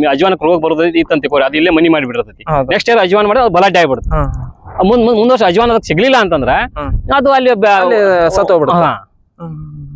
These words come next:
Speaker 2: ಆ, ಹೌದು ಸರ್, ಇವೆಲ್ಲ ಸಾಲ್ ನೋಡ್ರಿ, ಬಹಳ ಅಂತರ ಅದಾವ
Speaker 1: ಹಾ.
Speaker 2: ನಮ್ಮ. ನಮ್ಗೆಲ್ಲ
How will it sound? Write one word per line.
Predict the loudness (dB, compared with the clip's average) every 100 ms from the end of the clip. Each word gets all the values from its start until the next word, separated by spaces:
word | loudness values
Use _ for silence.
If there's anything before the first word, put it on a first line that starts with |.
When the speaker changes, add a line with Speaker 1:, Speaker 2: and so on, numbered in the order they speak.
| -18 -20 -20 -10 -2
Speaker 2:
ಆ, | 0 0 0 0
ಹೌದು | 0 -2 -4 -8 -2
ಸರ್, | 0
ಇವೆಲ್ಲ | 2 2 0
ಸಾಲ್ | 0 0 2
ನೋಡ್ರಿ, | 2 0 0
ಬಹಳ | 0 2 2 2 -2 -4
ಅಂತರ | -2 0
ಅದಾವ | 0 2
Speaker 1:
ಹಾ. | 0
Speaker 2:
ನಮ್ಮ. | -2 -4 -6 -8 -16 -8 -2
ನಮ್ಗೆಲ್ಲ | 0 2 2